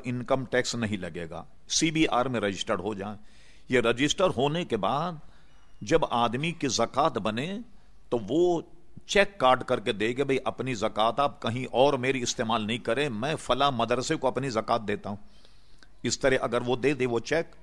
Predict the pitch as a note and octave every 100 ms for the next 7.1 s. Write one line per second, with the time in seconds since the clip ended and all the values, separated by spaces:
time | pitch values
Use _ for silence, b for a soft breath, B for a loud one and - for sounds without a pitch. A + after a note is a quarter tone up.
0 | - A2 F#2 F#2 F#2+ G2+ G2+ G#2 C3 A2
1 | - A2+ - A#2 G2+ A2 B2+ A#2+ D3 G#2
2 | F3 F3 b b - G2+ G2 G2+ F#2+ G2
3 | A2+ A2+ A2+ A#2+ B2 B2+ B2 C3 b b
4 | b A2+ G#2 F#2+ F2+ F2 - b b b
5 | b A2+ F3 F3 D#3 C3 F3 F3 C#3+ C3
6 | - D#3 - B2 C3+ A#2+ C3+ D#3 C3+ E2